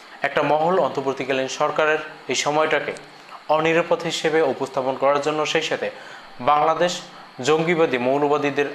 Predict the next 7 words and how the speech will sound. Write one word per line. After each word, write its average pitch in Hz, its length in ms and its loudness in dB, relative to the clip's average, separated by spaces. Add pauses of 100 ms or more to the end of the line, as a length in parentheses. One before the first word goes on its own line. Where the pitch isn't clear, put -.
(120)
আখড়া, 139 400 0 (320)
জঙ্গিবাদী 147 540 0
মৌলবাদীদের 123 720 -2 (140)
আস্তানা, 117 360 -2
সেটা 135 240 -2
হিসেবে 139 340 -2 (400)
উপস্থাপন 160 420 2